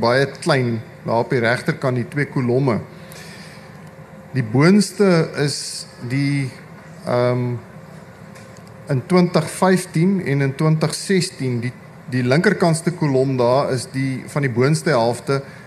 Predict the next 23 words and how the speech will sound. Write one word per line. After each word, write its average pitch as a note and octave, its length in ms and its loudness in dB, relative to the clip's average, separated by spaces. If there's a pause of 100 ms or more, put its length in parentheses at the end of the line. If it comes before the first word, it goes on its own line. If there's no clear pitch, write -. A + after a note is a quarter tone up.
(160)
is C3 120 -4
die C#3+ 220 -6
top - 320 0
tien A3 240 4
fondse, E3 580 0 (2000)
een F3+ 260 4
tot D#3+ 140 0 (100)
tien, G#3+ 320 2
en C#3 80 -2
daar C3 120 2
is C3 100 -6
nou D#3+ 100 0
nie G3 120 2
name C#3+ 340 4
by B2 200 2
nie, B2+ 100 -2
is C3 120 -4
net D3+ 120 -4
die D#3 80 -4
syfertjies D#3 540 -2
een C3 220 -2
tot C3+ 220 -6
tien G3+ 220 0